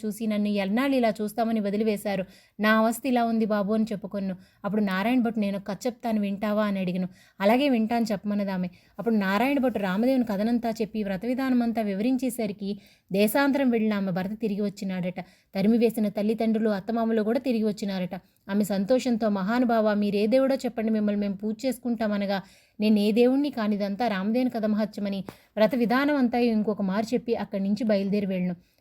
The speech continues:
వెళ్ళగా వెళ్ళగా కొంత దూరం వెళ్ళేసరికి ఆ దేశపు రాజుగారు విచారిస్తూ కనిపించినాడట. "ఏమి రాజా విచారిస్తున్నావు?" అని అనగా, "ఏముంది నాయనా, నా రాజ్యాన్ని పరాయి రాజులు తీసుకున్నారు. నేను భార్యాబిడ్డలతో సహా పరారైపోతుండగా వారి దారి తప్పిపోయారు.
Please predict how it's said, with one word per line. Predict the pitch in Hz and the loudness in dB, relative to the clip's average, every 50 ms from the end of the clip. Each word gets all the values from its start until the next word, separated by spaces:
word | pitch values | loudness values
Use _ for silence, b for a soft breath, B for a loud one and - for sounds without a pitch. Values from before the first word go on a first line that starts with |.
| _ - | _ 0
వెళ్ళగా | 202 202 208 247 269 302 302 | 2 4 4 4 4 4 4
వెళ్ళగా | 277 254 240 233 240 | 4 4 4 2 2
కొంత | 226 247 226 202 208 | 2 0 0 -2 0
దూరం | 185 190 196 214 269 269 | 0 0 0 2 2 2
వెళ్ళేసరికి | 254 240 220 220 220 220 220 202 202 - 202 190 208 208 B B B B B B - | 4 4 4 2 2 0 0 -2 -2 -2 -4 -2 -4 -4 B B B B B B 0
ఆ | 202 214 | 2 4
దేశపు | 190 196 196 214 - 277 - | 4 4 2 2 0 -2 -2
రాజుగారు | 247 226 202 208 214 208 254 254 262 247 214 202 202 208 208 b b b b b b 202 | 0 2 2 2 2 2 2 2 4 4 2 2 2 0 0 b b b b b b -6
విచారిస్తూ | 214 175 269 254 254 247 233 247 - 320 | -2 0 2 2 4 2 2 -2 -4 -4
కనిపించినాడట. | 311 277 233 214 185 220 185 - 208 208 202 190 190 180 175 185 175 b b b b b b 208 | -2 0 0 0 0 -2 -4 -2 -2 -2 -2 -2 -2 -4 -4 -6 -8 b b b b b b 2
"ఏమి | 220 220 247 285 320 | 4 6 6 6 4
రాజా | 311 285 254 226 247 233 | 4 4 4 4 4 2
విచారిస్తున్నావు?" | 214 220 208 - 262 277 277 269 247 - - 240 233 226 220 208 | 2 2 0 0 -2 -2 -2 -2 -4 -4 -2 -2 0 0 0 0
అని | 214 196 | 0 -2
అనగా, | 196 196 190 220 240 | -2 -2 -2 0 0
"ఏముంది | 240 226 208 208 214 247 269 254 247 220 | 0 2 2 2 2 2 4 4 2 2
నాయనా, | 214 208 202 202 240 269 254 214 b b b b b b b - | 2 0 0 0 0 0 -2 -4 b b b b b b b -2
నా | 220 226 220 | 2 2 4
రాజ్యాన్ని | 214 202 202 220 214 202 294 294 277 254 | 4 4 4 2 2 4 4 2 2 2
పరాయి | - 214 202 214 233 247 262 | 2 0 0 2 2 2 2
రాజులు | 254 254 247 240 247 220 | 2 2 2 2 2 0
తీసుకున్నారు. | - 220 208 - - 220 208 208 202 196 | 0 -2 -4 -4 -4 -2 -2 -2 0 -2
నేను | 196 202 202 202 185 | -2 -2 -2 -2 -2
భార్యాబిడ్డలతో | 180 185 185 202 214 233 254 240 262 247 214 247 240 226 254 233 | 0 0 0 2 2 2 2 2 2 2 2 2 2 0 0 -2
సహా | 220 233 214 220 214 | -2 -2 -2 -2 -2
పరారైపోతుండగా | 214 202 190 196 208 226 247 247 240 240 240 226 220 240 208 208 202 202 202 | -2 -2 -2 -2 0 0 0 0 0 -2 -4 -6 -4 -2 -2 -2 0 0 0
వారి | 190 196 196 196 180 | -2 -2 -2 -2 -2
దారి | 175 185 180 196 240 247 | -2 -2 0 -2 -2 -2
తప్పిపోయారు. | 247 233 - 220 - - 208 202 196 190 190 185 | -4 -6 -8 -10 -8 -6 -4 -4 -2 -4 -4 -6